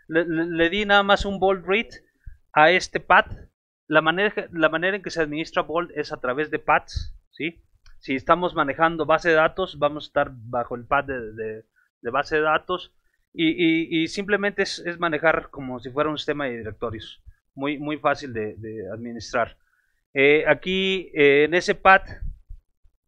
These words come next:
le definí una, una política, lo, lo que les mostraba ahorita, le definí un usuario con un rol, que es el que, con el que estoy autenticado y es el que me permite,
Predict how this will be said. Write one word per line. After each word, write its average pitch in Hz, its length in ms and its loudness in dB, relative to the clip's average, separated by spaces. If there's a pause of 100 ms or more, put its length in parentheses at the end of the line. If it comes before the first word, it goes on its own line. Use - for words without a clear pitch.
(120)
le 123 160 -2
definí 135 400 -4
una, 156 280 0
una 143 580 0 (280)
política, 170 600 2
lo, 131 220 -6
lo 120 220 -4
que 120 80 -8
les 117 180 -6
mostraba 147 340 -2
ahorita, 165 460 -2 (260)
le 127 200 0
definí 139 360 -2
un 165 260 -4
usuario 156 380 0
con 165 200 -6
un 175 120 -6
rol, 180 300 2 (340)
que 143 120 4
es 147 140 0
el 147 120 -6
que, 135 320 -2
con 131 200 -6
el 117 100 -10
que 117 60 -18
estoy 151 220 -4
autenticado 165 840 -2 (320)
y 127 220 -4
es 131 160 -2
el 135 100 -8
que 143 100 -2
me 123 140 -6
permite, 131 680 -6